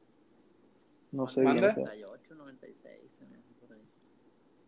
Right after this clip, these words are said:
Speaker 2: Sí, ya llevan varios.
Speaker 3: Y el sábado juegan contra el Inter,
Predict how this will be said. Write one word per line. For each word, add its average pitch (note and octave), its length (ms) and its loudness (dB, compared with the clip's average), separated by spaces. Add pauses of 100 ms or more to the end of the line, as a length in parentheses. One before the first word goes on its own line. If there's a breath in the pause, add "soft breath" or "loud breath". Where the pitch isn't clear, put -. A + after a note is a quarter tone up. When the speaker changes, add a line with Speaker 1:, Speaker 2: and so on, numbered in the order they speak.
(400)
Speaker 2:
Sí, - 180 -8
ya D#3+ 200 0
llevan D#3 360 -2
varios. D#3 500 -4 (380)
Speaker 3:
Y C3+ 60 -18
el C3 140 -14
sábado C#3+ 260 -10
juegan D3+ 300 -12
contra C#3+ 240 -16
el A#2+ 80 -16
Inter, D3 260 -16